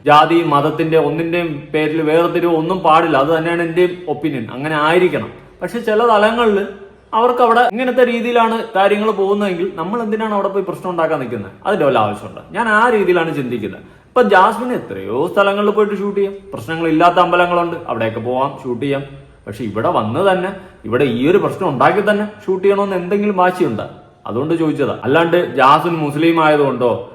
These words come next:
ആ, ഹിന്ദുക്കൾ മാത്രമേ അവിടെ പോകാവൂ എന്നൊന്നും ഞാൻ പറയത്തില്ല. ഓക്കെ, നിങ്ങൾക്ക് ആർക്ക് വേണം പോകാൻ, പോകാതിരിക്കാം. പക്ഷേ അവിടെ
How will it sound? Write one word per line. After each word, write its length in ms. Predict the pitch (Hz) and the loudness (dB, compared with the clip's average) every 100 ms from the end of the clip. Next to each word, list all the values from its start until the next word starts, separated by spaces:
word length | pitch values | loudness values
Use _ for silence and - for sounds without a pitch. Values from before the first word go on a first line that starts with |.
| - - | -10 -2
ആ, 240 | 123 117 | 2 2
ഹിന്ദുക്കൾ 480 | 120 147 175 175 165 | 0 0 2 4 6
മാത്രമേ 340 | 143 147 160 | 6 4 4
അവിടെ 160 | 151 147 | 4 4
പോകാവൂ 560 | 139 127 139 143 120 | 2 -2 2 4 4
എന്നൊന്നും 340 | 123 175 214 220 | 0 -2 -2 0
ഞാൻ 240 | 202 208 | 0 2
പറയത്തില്ല. 520 | 208 190 180 143 107 - | 4 2 2 -2 -4 -2
ഓക്കെ, 400 | 156 180 147 110 - | -4 -2 -4 -6 -8
നിങ്ങൾക്ക് 320 | 139 175 170 | -4 2 4
ആർക്ക് 280 | 160 165 190 | 4 4 0
വേണം 240 | 175 170 | 0 -2
പോകാൻ, 320 | 147 151 165 | 0 2 2
പോകാതിരിക്കാം. 640 | 151 143 156 143 120 110 95 | 2 2 2 2 -2 -6 -8
പക്ഷേ 340 | 127 123 160 160 - - - | -8 -4 -4 -6 -12 -8 -2
അവിടെ 320 | 139 196 | 2 4